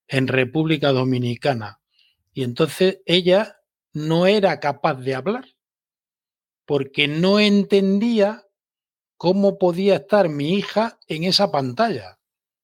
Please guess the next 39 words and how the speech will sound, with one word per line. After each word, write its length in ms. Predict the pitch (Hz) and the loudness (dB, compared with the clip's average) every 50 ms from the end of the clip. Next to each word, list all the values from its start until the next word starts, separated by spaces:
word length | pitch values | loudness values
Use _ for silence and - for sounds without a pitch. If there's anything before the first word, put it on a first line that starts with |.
| _ _ _ _ _ _ _ - | _ _ _ _ _ _ _ -6
Y 120 | 151 143 | -4 -4
entonces, 400 | 127 127 131 190 175 160 208 202 | -2 0 -2 -2 0 2 2 0
en 120 | 156 139 | 2 0
vez 100 | 131 165 185 | 0 2 2
de 60 | 190 | 2
hablar 180 | 180 185 196 185 | 2 2 2 0
con 160 | 190 185 180 | 0 0 0
mi 80 | 185 | -2
hija, 220 | 190 170 - 233 240 | -2 -2 -2 0 0
me 160 | 233 196 156 | 2 0 0
miraba 400 | 135 131 127 135 165 190 208 196 | -2 -2 -2 -2 0 2 2 0
a 40 | 165 | 0
mí 160 | 151 180 214 | 0 0 0
y 40 | 226 | 0
me 140 | 190 160 143 | 2 2 0
decía, 560 | 135 135 127 - - 175 165 143 120 113 107 _ - - - - _ _ - 185 156 - - 180 135 - _ _ _ _ _ _ _ _ - - | 0 -2 -2 -4 -6 -6 -6 -6 -6 -8 -10 _ -20 -20 -20 -20 _ _ -20 -20 -20 -20 -18 -20 -20 -20 _ _ _ _ _ _ _ _ -12 -4
"Es 180 | - 190 190 190 | 0 2 4 4
Noemi". 800 | 220 208 175 139 131 165 233 262 240 208 147 120 101 90 - _ _ _ _ _ _ _ _ _ _ _ _ - | 4 4 4 4 4 4 4 4 4 4 2 0 -4 -8 -16 _ _ _ _ _ _ _ _ _ _ _ _ -14
<laughs> 140 | - - | -12 -6
Digo, 160 | - 165 147 - | -4 -4 -4 -4
"Sí, 220 | - - 165 165 | -4 -4 -4 -2
sí, 160 | 165 - 233 | -2 -2 -2
pero 200 | 196 - 135 120 | 0 0 -2 0
habla 220 | 120 135 139 147 139 | 0 0 0 -2 -2
con 220 | 135 123 120 135 | -4 -6 -4 -2
ella". 360 | 190 233 214 170 127 110 - _ _ - - - - _ _ | -2 -2 -2 -2 -4 -6 -8 _ _ -20 -20 -20 -20 _ _
Y, 100 | - 143 - _ _ | -16 -16 -16 _ _
pero 220 | - 160 156 147 | -2 2 4 4
hablaba 280 | 147 143 165 196 233 240 | 4 4 4 2 2 4
conmigo. 580 | 196 175 143 156 202 247 269 233 156 113 - _ _ _ _ - 208 240 _ - | 2 2 2 4 4 4 4 4 2 0 -2 _ _ _ _ -20 -20 -20 _ -10
Me 180 | 135 143 147 143 | -6 -4 -2 -2
decía, 280 | 139 139 135 - - - | -2 -2 -4 -8 -12 -8
pues, 180 | - 139 147 156 | -4 -2 -2 0
claro, 180 | 151 175 214 185 | 2 0 2 2
no 160 | 180 165 190 233 | 2 4 4 4
entendía 600 | 247 220 - 220 185 185 190 226 247 254 240 - _ _ - - _ _ _ - | 2 2 2 2 2 2 0 0 0 -2 -2 -6 _ _ -20 -20 _ _ _ -12
ni 280 | 139 139 147 147 151 147 | -10 -8 -4 0 0 0
el 160 | 143 143 139 | 2 2 2
entorno, 1000 | 143 135 139 139 135 127 - 233 262 247 240 220 214 226 233 240 240 247 254 - | 0 0 0 -4 -4 0 2 4 4 4 2 -2 -2 0 0 -2 -2 -4 -8 -12